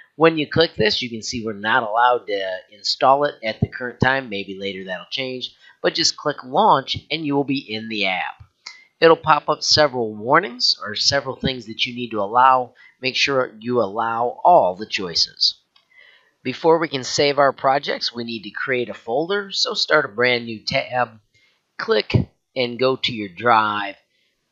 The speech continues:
and then click the plus for new and create a folder, and let's call it SketchUp,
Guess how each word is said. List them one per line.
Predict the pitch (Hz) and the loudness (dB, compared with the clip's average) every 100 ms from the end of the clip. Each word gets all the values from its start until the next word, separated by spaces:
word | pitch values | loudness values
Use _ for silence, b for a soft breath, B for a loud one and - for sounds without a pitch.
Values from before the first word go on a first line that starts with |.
| _ _ _ _ _ _ _ _ _ _ _ _ _ b b b b _ _ - | _ _ _ _ _ _ _ _ _ _ _ _ _ b b b b _ _ -2
and | 165 156 | -2 0
then | 160 143 | -4 -4
click | - 160 - | -4 -4 -4
the | 127 | -10
plus | - 160 160 | 0 2 2
for | - 170 156 | 0 0 -2
new | 165 190 208 214 - - | -2 -2 -2 -4 -8 -8
and | 202 | -8
create | - 165 123 | -2 2 2
a | 113 | 0
folder, | - 113 123 127 135 - | -2 -2 0 0 -2 -2
and | 127 120 | -6 -4
let's | 139 - - | -4 -4 -4
call | - 120 120 | 2 2 2
it | 120 | -2
SketchUp, | - - - 98 - 85 | -4 -4 -2 -2 -2 -8